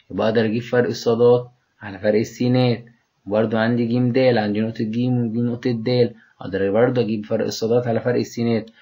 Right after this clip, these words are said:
فأجيب ناحية اليمين فرق الصادات على فرق السينات عشان أجيب ميل ألف ب، وناحية الشمال بنفس الطريقة مع الج والد. طيب أنا عندي نقطة ألف وب،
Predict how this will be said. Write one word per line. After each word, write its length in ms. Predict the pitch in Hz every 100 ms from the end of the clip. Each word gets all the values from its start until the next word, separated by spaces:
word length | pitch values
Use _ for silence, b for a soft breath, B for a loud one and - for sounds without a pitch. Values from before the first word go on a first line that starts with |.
| b b
فأجيب 340 | - 117 160 165
ناحية 360 | 175 160 160
اليمين 320 | 151 147 135
فرق 180 | 117 123
الصادات 300 | 120 120 110
على 100 | 113
فرق 140 | 107 110
السينات 380 | 107 113 110 101
عشان 220 | - 110
أجيب 160 | 110 110
ميل 200 | 117 113
ألف 200 | 117 107
ب، 140 | 147 175 b b -
وناحية 240 | 104 - -
الشمال 380 | - 107 110
بنفس 420 | 101 104 107 123 113
الطريقة 380 | - 107 113
مع 160 | 110 104
الج 200 | 92 104
والد. 320 | 107 90 87 87 _ b b b -
طيب 300 | 123 101 -
أنا 140 | 107 107
عندي 220 | 123 117
نقطة 360 | 123 123 117
ألف 200 | 123 131
وب، 260 | 135 131